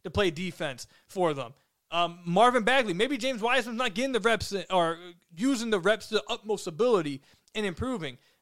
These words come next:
Maybe they then sub Wiseman out for Marvin Bagley.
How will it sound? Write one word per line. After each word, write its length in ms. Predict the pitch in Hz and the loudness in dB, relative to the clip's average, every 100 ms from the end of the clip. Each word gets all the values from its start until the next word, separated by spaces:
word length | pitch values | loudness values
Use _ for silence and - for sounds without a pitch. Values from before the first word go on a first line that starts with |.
| _ | _
Maybe 220 | 139 165 | -10 -4
they 120 | 190 | -2
then 220 | 185 208 190 | 0 -2 -2
sub 380 | - 226 196 - _ _ | -2 -2 -2 -10 _ _
Wiseman 380 | 170 196 175 175 | 0 0 0 -4
out 160 | 175 143 | -6 -6
for 80 | |
Marvin 320 | 170 170 165 156 | -6 -6 -4 -2
Bagley. 460 | 165 156 170 123 | 0 -2 -4 -18